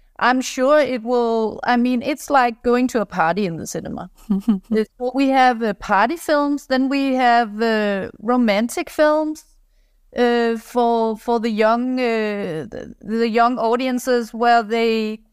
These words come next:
Speaker 1: get to know how to feel and be in love, and the feelings are stronger in the cinema space. And then we see, uh,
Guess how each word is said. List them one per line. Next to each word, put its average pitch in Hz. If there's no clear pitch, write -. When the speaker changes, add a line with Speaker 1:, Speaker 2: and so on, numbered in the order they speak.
Speaker 1:
get 226
to 277
know 247
how 240
to 240
feel 240
and 220
be 240
in 233
love, 208
and 247
the 254
feelings 262
are 247
stronger 220
in 214
the 214
cinema 202
space. -
And 247
then 269
we 269
see, 269
uh, 208